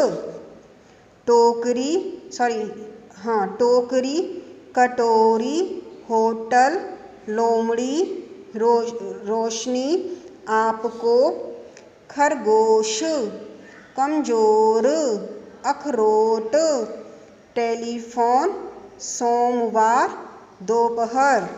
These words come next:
अब यहाँ पे lesson है कोयल तथा मोर। अखरोट का एक पेड़ था, पेड़ पर कोयल और मोर रहते थे। एक दिन मोर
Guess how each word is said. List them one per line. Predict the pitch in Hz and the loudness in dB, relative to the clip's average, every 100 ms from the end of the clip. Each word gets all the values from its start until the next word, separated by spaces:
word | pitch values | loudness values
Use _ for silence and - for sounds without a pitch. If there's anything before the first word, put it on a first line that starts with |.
| - - - - - - _ _ 466 466 - - - - - - - - - _ | -16 -18 -20 -20 -20 -20 _ _ -20 -20 -20 -20 -20 -20 -20 -20 -20 -20 -20 _
अब | 214 | -6
यहाँ | 254 254 | -2 -2
पे | 233 262 | -2 -4
lesson | 254 220 - 254 247 | -2 -2 0 -2 0
है | 262 | -2
कोयल | 247 233 233 240 233 | -4 -4 -2 -2 -4
तथा | 220 233 277 370 - | -6 -4 -4 -4 -10
मोर। | 226 214 175 - - - - - - - - _ _ - _ | 2 2 2 -2 -10 -14 -18 -20 -20 -20 -20 _ _ -20 _
अखरोट | 220 226 247 247 302 349 | -8 -4 0 2 2 0
का | - - 226 220 220 - | -4 0 2 2 -2 -2
एक | 214 226 220 - - | 2 2 0 -4 -6
पेड़ | 226 208 208 208 | 0 4 4 2
था, | 202 - 247 208 - - - - - _ _ | -2 0 2 2 -2 -14 -18 -20 -20 _ _
पेड़ | 240 240 294 392 | 0 4 4 2
पर | - 226 214 208 - - | 2 2 2 0 -6 0
कोयल | 214 214 220 285 | 2 2 2 2
और | 311 214 214 208 208 | 0 0 2 2 2
मोर | 196 202 214 254 320 | -2 2 2 2 0
रहते | 294 208 185 - 196 196 | -2 -4 -4 -4 -4 -4
थे। | 254 247 196 - - - - - - - - | 0 2 0 -2 -10 -16 -20 -20 -20 -20 -6
एक | 226 247 698 285 226 | 0 2 2 0 -2
दिन | 233 214 | 0 0
मोर | 208 214 214 233 277 - - | 0 4 6 6 2 0 -8